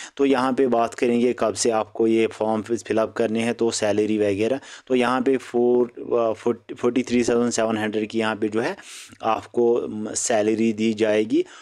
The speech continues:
और जो बाकी <clears throat> अलाउंस वगैरह वो भी यहाँ पे मेंशन किया हुआ है। ठीक है, बात करेंगे हम कन-, जो कैंडिडेट्स इंटरेस्टेड है वो कैसे अप्लाई कर सकते हैं।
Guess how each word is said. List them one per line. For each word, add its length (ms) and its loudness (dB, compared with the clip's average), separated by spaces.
और 260 4
जो 280 0
बाकी 560 0
<clears throat> 540 -2
अलाउंस 440 0
वगैरह 280 2
वो 220 2
भी 140 2
यहाँ 180 0
पे 160 0
मेंशन 440 0
किया 280 0
हुआ 180 -2
है। 60 -4
ठीक 200 -2
है, 120 0
बात 260 0
करेंगे 340 2
हम 120 2
कन-, 520 0
जो 200 0
कैंडिडेट्स 560 0
इंटरेस्टेड 480 -2
है 120 0
वो 160 2
कैसे 280 0
अप्लाई 240 0
कर 140 -2
सकते 360 -2
हैं। 100 -6